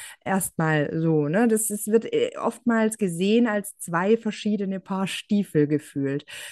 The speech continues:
Du hattest jetzt ja schon die Teilhabe angesprochen durch das Mozart. Vielleicht kannst du da noch ein bisschen mehr oder näher erklären, was es denn jetzt genau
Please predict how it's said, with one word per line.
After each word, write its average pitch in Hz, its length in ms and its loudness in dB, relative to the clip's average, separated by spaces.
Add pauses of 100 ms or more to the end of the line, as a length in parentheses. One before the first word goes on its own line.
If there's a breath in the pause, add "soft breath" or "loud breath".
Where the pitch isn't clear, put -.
(120)
Du 214 140 2
hattest 277 340 -2
jetzt 247 180 -6
ja 233 180 -2
schon 226 320 0
die 202 160 -2
Teilhabe 240 760 -4
angesprochen 247 680 -2
durch 214 180 0
das - 200 -8
Mozart. 214 540 -4
Vielleicht 190 320 -4
kannst 233 220 2
du 233 40 4
da 214 100 2
noch 208 120 0
ein 220 100 0
bisschen 214 540 0
mehr 175 340 2
oder - 160 -10
näher 175 320 0
erklären, 151 460 -4
was 190 180 2
es 254 140 -4
denn 226 160 2
jetzt 208 240 -2
genau 160 500 2